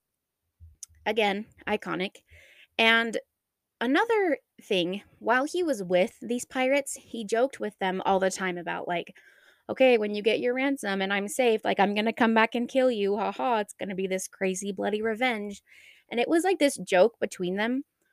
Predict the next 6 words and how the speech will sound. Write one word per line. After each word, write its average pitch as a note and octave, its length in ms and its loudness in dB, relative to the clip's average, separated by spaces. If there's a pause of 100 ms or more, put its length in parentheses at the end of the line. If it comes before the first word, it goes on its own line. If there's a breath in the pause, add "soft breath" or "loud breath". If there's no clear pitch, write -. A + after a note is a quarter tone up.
(600)
But A#3+ 280 0
then C4 720 4 (1800 loud breath)
later, A#3 420 2 (400)
after A3+ 300 -4
he G#3+ 180 -6
was F#3+ 380 -4